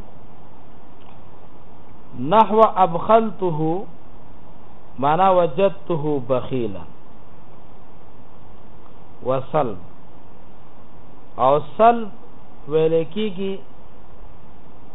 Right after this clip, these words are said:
ازاله د ف-، فا-، فاعل د مفعول خپل نه ماخذ لره، چې فاعل رو لګي او د مفعول نه ماخذ لري کی، نو دې ته ویل کیږي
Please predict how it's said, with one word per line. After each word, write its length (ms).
ازاله 920
د 140
ف-، 280
فا-، 260
فاعل 680
د 100
مفعول 680
خپل 340
نه 200
ماخذ 460
لره، 200
چې 40
فاعل 400
رو 140
لګي 340
او 160
د 100
مفعول 640
نه 120
ماخذ 560
لري 300
کی، 180
نو 120
دې 240
ته 120
ویل 280
کیږي 500